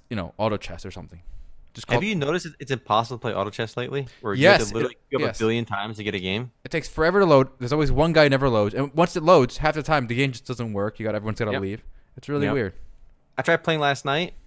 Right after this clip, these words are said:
Speaker 2: and actually, I, I tried playing fifteen, twenty minutes of just constantly clicking accept on the queue, and it just didn't load, so I gave up. So, yeah, it, it's having a lot of issues right, right now.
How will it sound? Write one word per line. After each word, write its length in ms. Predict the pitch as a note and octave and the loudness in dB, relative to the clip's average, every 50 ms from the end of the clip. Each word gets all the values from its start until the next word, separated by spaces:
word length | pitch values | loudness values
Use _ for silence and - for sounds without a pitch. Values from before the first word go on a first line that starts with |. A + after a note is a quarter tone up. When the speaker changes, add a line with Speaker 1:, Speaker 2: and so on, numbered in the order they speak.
| - | -10
Speaker 2:
and 140 | - A2+ A2 | -6 -4 -2
actually, 420 | A2+ A#2+ A#2 - - C3 B2 - - | -2 -2 -2 -4 -6 -6 -6 -4 -2
I, 160 | B2 A#2+ A2+ | 0 0 0
I 40 | A#2 | 4
tried 200 | - D3+ D#3 - | 4 4 4 4
playing 160 | D#3 C#3 B2+ | 2 0 0
fifteen, 320 | - D#3+ D3 - D#3+ D3 | 0 -4 -6 -4 -6 -4
twenty 200 | - - D3 C#3 | -2 -2 -2 -2
minutes 200 | C3 C#3 C#3 B2 | 0 -2 -2 -2
of 80 | A#2+ G#2+ | -4 -4
just 220 | A#2 A2 - - | -6 -6 -6 -2
constantly 340 | - A#2+ A#2+ A2+ A#2 A2+ A2+ | 0 0 0 0 0 -6 -6
clicking 80 | F2 A2 | -6 -6
accept 300 | - - - A2+ - - | -6 -2 -2 -2 -2 -2
on 80 | A2+ | -6
the 80 | G2+ F#2 | -8 -8
queue, 260 | - - - D3 C#3 | -8 -4 0 0 0
and 80 | B2 A2 | 0 -2
it 60 | G#2 | -6
just 100 | G2+ - | -8 -6
didn't 220 | - A2 A#2+ A2+ | -4 -4 -4 -2
load, 180 | A#2+ A#2 A2+ G#2+ | -2 0 -2 -2
so 140 | - G#2 F#2+ | -2 -4 -4
I 20 | |
gave 160 | F#2 F#2+ F#2 | -2 -2 -2
up. 140 | F2 E2+ - | -2 -4 -6
So, 220 | - F#2 F2 F2 | -6 -8 -6 -6
yeah, 180 | F#2+ F#2 E2+ - - | -6 -6 -6 -6 -6
it, 140 | - A#2 - | -6 -6 -4
it's 140 | A#2+ - | -4 -2
having 160 | C#3+ C3 B2+ B2 | -2 -2 0 0
a 20 | |
lot 120 | B2 A#2+ | 0 0
of 40 | G#2+ | 0
issues 280 | A2 - - C3 A#2 A#2 | -2 -6 -6 -8 -6 -6
right, 200 | A#2+ A#2 A#2+ A#2+ | -6 -6 -4 -4
right 140 | B2 B2 A#2+ | -4 -4 -2
now. 240 | A#2+ B2+ C3+ C#3 | -2 -4 -4 -6